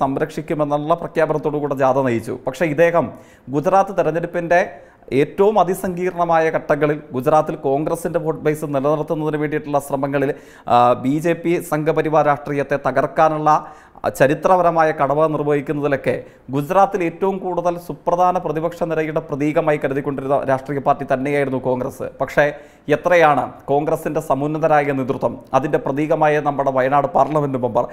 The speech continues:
അദ്ദേഹം പങ്കെടുത്ത് എത്ര റാലി നടത്തി എന്ന് ചോദിച്ചാൽ അവിടെ ലഭ്യമാകുന്ന, മാധ്യമങ്ങൾ വഴി ലഭ്യമാകുന്ന മറുപടി എന്ന്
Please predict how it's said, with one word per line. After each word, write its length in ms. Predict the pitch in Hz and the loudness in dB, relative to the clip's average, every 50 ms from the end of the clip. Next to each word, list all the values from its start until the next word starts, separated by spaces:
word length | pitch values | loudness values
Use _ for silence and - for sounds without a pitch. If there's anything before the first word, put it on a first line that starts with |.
| - - - - _ - 143 | -14 -20 -20 -10 _ 2 4
അദ്ദേഹം 240 | 147 175 175 185 175 151 | 6 6 4 4 2 -2
പങ്കെടുത്ത് 380 | 160 151 156 170 160 156 156 147 127 | -2 -2 0 0 0 0 0 -2 -2
എത്ര 260 | - - 165 165 151 139 139 | 0 0 2 2 2 4 4
റാലി 240 | 135 143 151 160 151 143 | 4 4 4 2 0 0
നടത്തി 300 | 139 139 127 - 135 107 - - - 120 | 0 0 -2 -2 -4 -6 -6 -8 -6 -6
എന്ന് 120 | 127 135 131 139 | -4 -4 -4 -4
ചോദിച്ചാൽ 420 | 135 131 135 143 139 - 147 151 151 - - - - - - - 127 | -4 -2 -4 -2 0 2 2 2 0 -4 -16 -20 -20 -8 -2 0 2
അവിടെ 180 | 131 151 160 151 139 | 4 4 4 4 4
ലഭ്യമാകുന്ന, 680 | 131 127 127 165 170 165 156 156 147 156 147 151 151 156 170 180 - - - 127 | 2 0 0 0 2 2 2 2 2 0 0 2 2 2 2 0 -4 -8 -2 0
മാധ്യമങ്ങൾ 460 | 127 139 143 147 170 175 175 175 175 170 170 | 2 2 2 0 -2 -2 0 0 0 0 0
വഴി 240 | 175 170 160 160 147 151 | 0 0 -2 -4 -4 -4
ലഭ്യമാകുന്ന 480 | 143 151 165 156 151 151 147 147 147 143 139 | -2 -2 0 2 2 2 2 0 -2 0 0
മറുപടി 280 | 135 139 147 151 151 143 143 | 0 0 0 -2 -2 -2 -2
എന്ന് 100 | 143 | -2